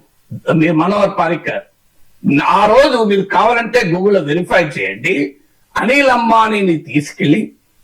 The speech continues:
రాఫెల్ డీల్ పైన మోడీ సంతకం పెట్టి హిందుస్థాన్ ఏరోనాటిక్స్ లిమిటెడ్ ను తీసేసి మీకు అనిల్ అంబానీ కంపెనీని పెట్టిన రోజు డిఫెన్స్ మినిస్టర్ ఎక్కడ ఉన్నాడో నేను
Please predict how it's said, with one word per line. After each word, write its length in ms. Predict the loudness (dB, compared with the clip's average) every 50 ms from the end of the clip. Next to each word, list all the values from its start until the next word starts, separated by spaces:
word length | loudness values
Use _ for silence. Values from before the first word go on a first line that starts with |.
| -4
రాఫెల్ 640 | -2 0 2 2 2 4 4 4 4 4 2 0 0
డీల్ 300 | 0 0 0 0 -2 -2 0
పైన 200 | 2 2 2 2
మోడీ 440 | 2 0 2 2 2 2 0 -2 -2
సంతకం 500 | -2 -4 -6 -6 -6 -6 -4 -4 -4 -4
పెట్టి 460 | -6 -8 -10 -8 -4 -4 -4 -4 -4 -10 -18 _ _ _ _ _ _ -4 -2
హిందుస్థాన్ 600 | 0 0 2 2 0 0 0 0 2 2 2 0
ఏరోనాటిక్స్ 720 | 0 -2 -2 -2 -2 -2 -2 -2 -4 -4 -6 -8 -4 -2
లిమిటెడ్ 440 | -2 0 0 0 -2 -2 0 0 0
ను 60 | 0
తీసేసి 840 | 0 -2 -8 -12 -10 -6 -4 -4 -4 -4 -2 -2 -2 -2 -2 -6 -10 _ _ _ _ _ _ -20 -20 -20 -20 -20 _ _ -2
మీకు 320 | 0 0 0 0 -2 -2 0
అనిల్ 280 | 2 2 4 4 4
అంబానీ 360 | 4 4 4 4 4 4 2
కంపెనీని 500 | 0 -2 -4 -4 -2 0 2 2 2 2
పెట్టిన 460 | 0 -2 -4 -6 -4 0 2 2 4 4
రోజు 240 | 2 2 0 0
డిఫెన్స్ 440 | 0 0 0 0 -2 -2 -4 -2 0
మినిస్టర్ 300 | -2 -2 -2 -2 -6 -8
ఎక్కడ 240 | -6 -4 -2 0 0
ఉన్నాడో 320 | 2 2 0 0 0 0
నేను 400 | 0 0 0 0 0 -2 -2 -4